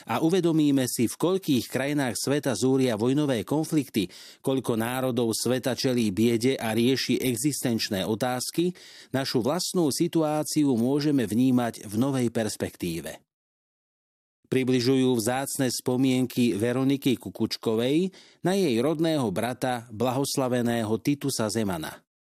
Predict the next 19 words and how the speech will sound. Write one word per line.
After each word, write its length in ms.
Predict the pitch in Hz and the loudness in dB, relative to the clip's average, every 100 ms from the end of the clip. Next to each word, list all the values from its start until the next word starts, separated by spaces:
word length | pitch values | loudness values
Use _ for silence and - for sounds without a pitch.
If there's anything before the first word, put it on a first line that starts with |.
| _ _ _ _ | _ _ _ _
Keď 160 | - 120 | -2 2
mal 240 | 120 113 107 | 2 0 0
Titus 400 | 131 127 123 104 | 0 2 0 0
Zeman 400 | 101 131 131 127 | -4 0 0 0
v 160 | 113 123 | 0 0
roku 160 | - | 0
tisíc 480 | 117 143 - 151 123 | 0 0 2 0 2
deväťsto 480 | 117 139 147 - 117 | 0 0 0 -2 -4
štyridsať 560 | - 135 147 131 127 | 0 0 0 0 -2
v 80 | 95 | 0
rodných 420 | 107 123 117 117 95 | 0 0 0 0 0
Vajnoroch 480 | 107 123 131 113 - | 0 0 0 -2 -2
Primície, 720 | 127 143 131 113 - 120 147 - - - | 0 2 2 0 0 0 0 -4 -14 -8
jeho 240 | - 190 156 | 0 2 2
sestra 480 | - 170 - 147 | 0 -2 0 -2
Veronika 720 | 101 120 143 135 131 - 120 92 | 0 0 0 0 0 -2 -4 -2
mala 320 | 120 120 117 | 0 0 0
desať 400 | 117 107 117 104 | 0 0 -2 -2
rokov. 480 | 104 - 90 73 | -2 -2 -4 -6